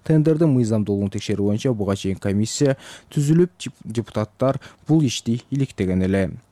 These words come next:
Марсельде кече кечинде болгон Орусия менен Англиянын футбол курамаларынын оюнунан кийин эки өлкөнүн футбол күйөрмандары кагылышты.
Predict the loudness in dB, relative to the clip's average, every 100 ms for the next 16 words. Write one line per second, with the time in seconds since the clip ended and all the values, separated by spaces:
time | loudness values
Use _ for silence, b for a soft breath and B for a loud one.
0 | B B B B 2 2 2 2 2 2
1 | 2 2 2 2 -2 -4 -2 -2 0 -2
2 | 0 2 2 2 0 0 2 2 2 2
3 | 2 2 2 -2 -4 -2 2 2 0 0
4 | 2 2 2 2 2 4 4 4 2 2
5 | 2 2 2 0 0 2 2 2 0 B
6 | B -6 -4 0 2 2 2 2 2 2
7 | 0 0 -2 -4 -4 0 -2 -2 0 2